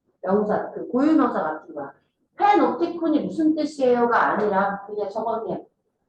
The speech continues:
자체가 이름이야. 그래서 한 번 더 설명을 해준 거야. 중금 원형 빌딩이다. 됐지? 자, 그러면서 원형 빌딩은 빌딩인데 주어가 봉사하는. 그러니까 where의 보-,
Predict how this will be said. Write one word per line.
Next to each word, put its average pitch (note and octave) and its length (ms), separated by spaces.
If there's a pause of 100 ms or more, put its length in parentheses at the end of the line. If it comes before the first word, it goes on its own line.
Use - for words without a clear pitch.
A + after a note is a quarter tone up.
자체가 A#3 400
이름이야. A3+ 760 (180)
그래서 C#4 280
한 D#4+ 120
번 F#4+ 160
더 F4 60
설명을 D4 500
해준 C4+ 240
거야. - 160 (920)
중금 A3+ 420 (380)
원형 C4 460
빌딩이다. G3+ 640 (360)
됐지? A#3+ 540
자, F#3+ 160
그러면서 C#4+ 720 (140)
원형 C#4+ 320
빌딩은 A#3+ 460
빌딩인데 G#3 840 (120)
주어가 G#3+ 720
봉사하는. E3+ 1160 (1000)
그러니까 A3+ 360
where의 C#4+ 580
보-, - 240